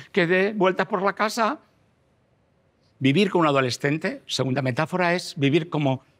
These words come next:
como una ola de tsunami. Estamos todos en casa tranquilos, en el salón, ahí, acto-, estamos hablando, eh, haciendo los deberes con el pequeño, jugando, oyendo música, un poco la tele, lo que sea, estamos todos fenomenal. Y el adolescente está en la habitación.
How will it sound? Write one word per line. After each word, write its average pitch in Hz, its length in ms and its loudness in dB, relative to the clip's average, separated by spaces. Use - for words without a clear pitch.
como 143 140 0
una 151 160 2
ola 156 180 0
de 147 80 -2
tsunami. 117 580 -4
Estamos 131 300 -2
todos 127 240 0
en 117 100 -4
casa 127 240 -4
tranquilos, 175 760 -4
en 110 100 -4
el 104 80 -2
salón, 156 560 0
ahí, 123 240 -10
acto-, 170 340 -6
estamos - 240 -8
hablando, 180 540 -2
eh, 165 180 -4
haciendo 131 320 2
los 127 140 2
deberes 120 240 0
con 113 160 -4
el 107 60 -4
pequeño, 170 440 2
jugando, 165 640 0
oyendo 113 280 0
música, 160 420 0
un 135 80 2
poco 117 180 -4
la 107 100 -8
tele, 170 240 0
lo 123 100 -2
que 104 120 -8
sea, 165 100 -4
estamos 151 260 -2
todos 190 200 -4
fenomenal. 120 500 -4
Y 175 80 0
el 185 80 2
adolescente 175 520 0
está 156 160 -4
en 143 40 0
la 131 60 2
habitación. 117 520 -8